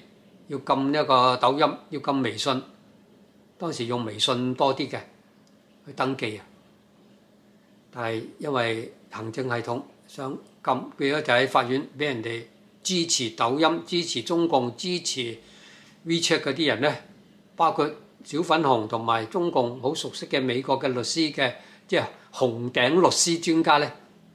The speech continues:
就喺法院就用，即係申請嘅妨礙言論自由，就 vote down 咗，結果法官就令到即係抖音、即係 TikTok 繼續存在。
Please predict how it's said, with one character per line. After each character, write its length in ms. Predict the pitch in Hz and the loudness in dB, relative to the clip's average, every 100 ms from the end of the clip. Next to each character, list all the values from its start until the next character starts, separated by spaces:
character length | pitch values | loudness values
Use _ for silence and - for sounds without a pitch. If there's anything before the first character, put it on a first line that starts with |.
| _ _ - _ - _ | _ _ -20 _ -20 _
就 100 | - | -2
喺 140 | 117 135 | 0 2
法 160 | 123 | 0
院 240 | 113 123 - - _ _ _ - | 0 -2 -4 -10 _ _ _ -20
就 140 | - 127 | -14 -8
用， 280 | 117 110 120 - - - - _ | -6 -6 -10 -12 -12 -14 -20 _
即 240 | - 143 | -10 -8
係 100 | 123 - - _ _ _ _ | -8 -12 -20 _ _ _ _
申 220 | - 147 | -4 -2
請 220 | 135 127 - - _ - - - | 0 -4 -6 -16 _ -20 -20 -18
嘅 140 | 135 113 117 - - _ _ | -14 -14 -16 -20 -20 _ _
妨 320 | - 123 107 120 | -8 -4 -2 0
礙 180 | 123 | 0
言 160 | 117 107 | -2 -6
論 120 | 113 | -6
自 120 | - | -6
由， 80 | 117 - - _ _ - | -6 -8 -20 _ _ -10
就 120 | 113 | -10
vote 300 | 117 147 143 | 0 2 4
down 180 | 143 131 | 4 4
咗， 180 | 127 123 | 4 2
結 140 | 139 | 2
果 100 | 135 | 2
法 160 | 143 135 | 2 2
官 220 | - 143 - - - - _ _ - | 0 -6 -8 -20 -20 -20 _ _ -16
就 160 | 101 - _ _ - | -16 -16 _ _ -10
令 200 | 120 120 | -8 -2
到 260 | 120 120 - - | -2 -2 -6 -14
即 80 | - | -6
係 260 | 123 113 104 - _ _ _ _ _ _ - | -4 -4 -12 -18 _ _ _ _ _ _ -6
抖 180 | 110 | -2
音、 160 | 135 139 - _ _ _ _ _ - | -2 -2 -6 _ _ _ _ _ -16
即 140 | 156 | -14
係 40 | - - _ - | -14 -20 _ -16
TikTok 280 | 139 - 135 - | -12 -10 -10 -4
繼 60 | 123 | -4
續 180 | 117 - | -4 -10
存 240 | - 107 | -12 -12
在。 120 | 98 | -12